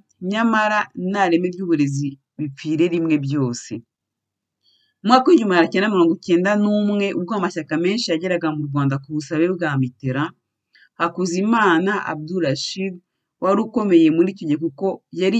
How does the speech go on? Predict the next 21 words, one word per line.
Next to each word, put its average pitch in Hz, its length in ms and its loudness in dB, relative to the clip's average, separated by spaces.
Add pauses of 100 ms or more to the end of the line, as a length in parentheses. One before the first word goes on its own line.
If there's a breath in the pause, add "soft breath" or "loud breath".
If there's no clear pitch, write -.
(100)
yarize, 160 540 -2
anafite 180 420 -4
akazi 143 400 -4
mu 147 160 2
kigo 147 640 -4
gikomeye, 160 640 0 (1080 soft breath)
afatanya 190 520 0
n'abandi 233 360 6
bayisilamu 180 600 2
gushinga 143 560 0
ishyaka 143 480 -6
riharanira 160 400 0
demokarasi 135 640 -2
rya 147 260 0
kisilamu, 175 840 -2 (640)
Parti 180 640 -2
Democratique 147 880 -4
Islamique, 151 760 -2 (220)
P 151 120 0
D 139 120 -2
I. 123 300 2